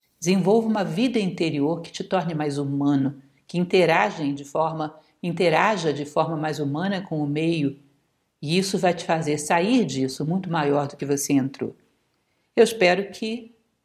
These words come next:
nós possamos sair juntos, mais juntos do que nunca, e maiores. E me coloco à disposição,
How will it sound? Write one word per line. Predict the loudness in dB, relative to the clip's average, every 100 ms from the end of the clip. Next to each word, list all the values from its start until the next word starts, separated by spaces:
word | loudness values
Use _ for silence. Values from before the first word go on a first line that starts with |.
| -6
nós | -4 -2
possamos | -4 -4 -4 -4
sair | -2 -2 -2 -4
juntos, | -4 0 0 0 -8 -10 -12 _
mais | 0 2 0
juntos | -2 -4 -4 -8
do | -8
que | -4
nunca, | -2 -2 -2 -4 -8 -12 _ _ -4
e | 2
maiores. | 4 4 2 0 0 -4 -8 -10 _ _ _ _ _ _ _
E | -2 0 2
me | 0
coloco | 4 6 6 4
à |
disposição, | -2 -2 -4 -2 -4 -2 -2 -4 -8